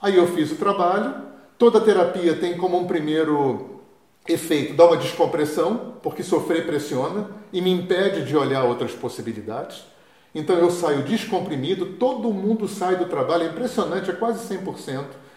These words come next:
Todo mundo sai, "Puxa, eu tô levinho." Claro que eu tô levinho. Descomprimiu, é como pegar uma mangueira de ar comprimido, abrir e deixar o ar sair. Então faz isso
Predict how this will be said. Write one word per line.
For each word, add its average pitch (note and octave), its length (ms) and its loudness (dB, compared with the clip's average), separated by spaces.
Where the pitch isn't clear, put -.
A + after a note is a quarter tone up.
Todo G#3 200 2
mundo G3 200 -2
sai, E3+ 320 0
"Puxa, F3+ 200 -2
eu - 20 -6
tô D3+ 100 -2
levinho." C#3 640 -2
Claro F#3+ 240 -2
que F#3 60 -4
eu D#3 60 -2
tô C#3+ 120 -2
levinho. A2 500 -4
Descomprimiu, G#3 680 0
é - 40 -2
como F#3+ 200 -4
pegar F#3+ 260 2
uma G3+ 100 0
mangueira F#3+ 760 -2
de G3+ 140 2
ar G#3 80 4
comprimido, G3 500 0
abrir G3+ 220 0
e G#3 40 -4
deixar G#3+ 300 0
o G#3+ 60 0
ar G#3+ 100 -4
sair. G#3+ 540 -2
Então G#3 280 2
faz F#3 440 -2
isso F#3+ 680 -8